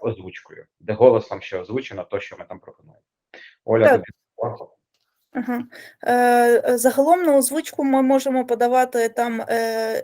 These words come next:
Speaker 2: наш, е, офер, на-, умовно, е, але перед тим детально там чи коротко розказувати переваги або користь від, е, продуктів, які ми, е, зображаємо,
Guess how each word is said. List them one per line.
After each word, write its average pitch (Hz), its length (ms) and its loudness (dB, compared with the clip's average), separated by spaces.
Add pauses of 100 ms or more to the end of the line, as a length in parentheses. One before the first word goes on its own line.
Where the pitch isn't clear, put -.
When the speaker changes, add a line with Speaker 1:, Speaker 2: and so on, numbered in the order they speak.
Speaker 2:
наш, 240 460 0 (360)
е, 208 720 -6 (120)
офер, 269 400 8 (240)
на-, 285 200 -2
умовно, 277 680 2 (320)
е, 220 220 0
але 240 260 4
перед 233 360 0
тим 330 440 -2
детально 247 640 0
там 226 220 -4
чи 226 120 -6
коротко 262 460 2
розказувати 233 680 0
переваги 214 720 0
або 226 360 4
користь 226 580 0
від, 220 340 -8 (400)
е, 208 240 -4
продуктів, 226 720 -2
які 220 300 -2
ми, 226 260 -2 (560)
е, 208 80 -2
зображаємо, 220 1080 2